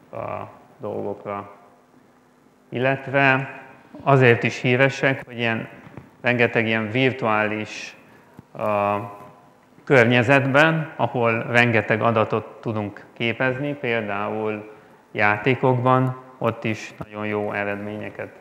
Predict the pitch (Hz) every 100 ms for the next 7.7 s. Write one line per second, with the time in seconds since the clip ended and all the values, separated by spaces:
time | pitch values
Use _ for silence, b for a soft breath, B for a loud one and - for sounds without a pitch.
0 | - _ 113 104 95 - - 127 135 139
1 | 139 135 - - _ - _ _ _ _
2 | _ _ _ - - 117 - 113 - 123
3 | 120 110 107 107 107 104 104 101 104 -
4 | 110 107 107 - - 113 107 107 107 110
5 | 107 107 - 107 110 123 131 131 120 120
6 | - 113 113 110 113 110 110 113 - -
7 | - 107 107 107 - 110 107